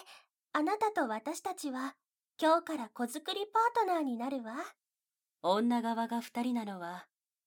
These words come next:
Speaker 2: 私たちの希望によるものだ。私たちはカップルみたいなものだからね。
Speaker 1: あなたと私たちはパートナーとしてこれから毎晩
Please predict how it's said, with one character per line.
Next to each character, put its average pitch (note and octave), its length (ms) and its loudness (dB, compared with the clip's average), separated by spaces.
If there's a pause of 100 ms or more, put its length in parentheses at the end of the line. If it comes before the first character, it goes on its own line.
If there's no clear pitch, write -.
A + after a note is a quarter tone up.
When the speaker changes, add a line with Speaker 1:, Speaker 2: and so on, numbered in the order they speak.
(260)
Speaker 2:
私 A3 400 0
た - 140 -4
ち G3 100 -8
の D3 140 -10
希 D#3 220 -8
望 F#3+ 180 -4
に G#3+ 160 -4
よ G#3+ 100 -4
る G#3+ 120 -4
も G#3+ 100 -4
の A3 140 -6
だ。 F#3 320 -16 (920)
私 G#3+ 380 -2
た A#3 140 -6
ち G#3 140 -10
は F#3 280 -12 (320)
カ G#3 160 -2
ッ C4+ 40 0 (100)
プ C#4+ 100 -4
ル G3 120 -6
み F3+ 140 -10
た G#3+ 140 -8
い G3 60 -8
な D#3+ 120 -12
も D3 120 -10
の F#3 100 -8
だ A#3 140 -8
か G#3 120 -16
ら E3+ 120 -16
ね。 G3 340 -16 (720)
Speaker 1:
あ C4+ 140 0
な E4+ 180 2
た G4+ 140 2
と D4 160 0
私 B3 360 -6
た - 140 -2
ち C#4+ 160 -6
は C4 300 -8 (400)
パ F4 140 2
ー G4+ 120 0
ト G#4+ 100 4
ナ D#4+ 200 0
ー D#4 40 -10
と C#4 120 -2
し - 180 -10
て G3+ 240 -6 (340)
こ A#3 140 -2
れ G#3 140 0
か D#4+ 160 -6
ら D#4+ 160 -4
毎 D#4+ 280 -4
晩 D#4 280 -6